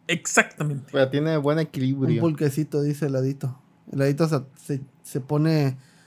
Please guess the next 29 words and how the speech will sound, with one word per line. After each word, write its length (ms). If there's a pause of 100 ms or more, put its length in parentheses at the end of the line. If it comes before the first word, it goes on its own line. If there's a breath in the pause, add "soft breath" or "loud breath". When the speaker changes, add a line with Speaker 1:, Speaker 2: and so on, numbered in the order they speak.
(120 soft breath)
Speaker 3:
amistoso 560
con 140
un 100
pulque. 300 (720 soft breath)
Speaker 1:
Ajá, 280
cuando 220
empieza 220
lo 120
fuerte 400
del 140
alcohol, 500 (100)
lo 380
corta 320
la 160
coca. 240 (720)
Ese 200
sí. 220
Speaker 2:
Ajá, 240
sabe 260
más 200
la 160
coca 360
que 140
el, 420 (160)
el 60
alcohol. 440 (300 soft breath)
Speaker 3:
Está 160
rico, 300
fíjate. 400